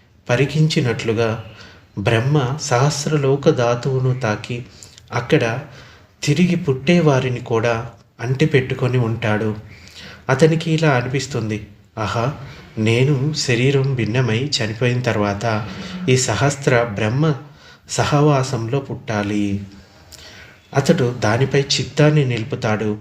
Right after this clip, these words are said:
దానినే చిత్తంలో సంకల్పిస్తాడు,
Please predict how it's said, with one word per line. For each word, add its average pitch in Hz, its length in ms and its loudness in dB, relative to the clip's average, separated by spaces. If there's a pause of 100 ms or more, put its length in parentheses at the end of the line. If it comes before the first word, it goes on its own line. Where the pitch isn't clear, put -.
(440)
దానినే 123 640 2 (500)
చిత్తంలో 156 560 4 (260)
సంకల్పిస్తాడు, 120 920 -2